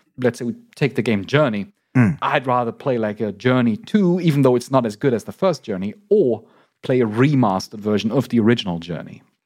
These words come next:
Speaker 2: I think I would always go for the sequel, because for me, that original game is always there.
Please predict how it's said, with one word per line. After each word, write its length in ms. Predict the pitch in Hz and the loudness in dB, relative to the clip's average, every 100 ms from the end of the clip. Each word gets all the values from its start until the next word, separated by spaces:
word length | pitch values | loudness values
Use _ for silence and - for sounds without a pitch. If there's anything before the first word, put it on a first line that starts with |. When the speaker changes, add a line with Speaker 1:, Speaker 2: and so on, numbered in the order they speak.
| _ _ - | _ _ -4
Speaker 2:
I 100 | 180 | -4
think 240 | - 226 | -2 -2
I 100 | 196 | 0
would 100 | 180 | 0
always 260 | 143 147 139 | 2 0 0
go 160 | 143 | -2
for 140 | 131 120 | -2 -8
the 80 | 101 | -12
sequel, 560 | - 127 - 76 82 _ _ | -12 -12 -10 -14 -14 _ _
because 600 | 113 104 113 107 98 - _ _ _ _ | -8 -4 0 0 -2 -8 _ _ _ _
for 140 | 120 | 4
me, 460 | 123 156 135 123 120 | 6 6 4 2 0
that 200 | 110 110 | -2 0
original 380 | 104 123 127 117 | 2 0 0 -2
game 260 | 110 107 | 0 0
is 140 | 104 98 | 0 -4
always 360 | 95 95 90 | -4 -4 -4
there. 420 | 90 85 - 113 | -6 -6 -6 -8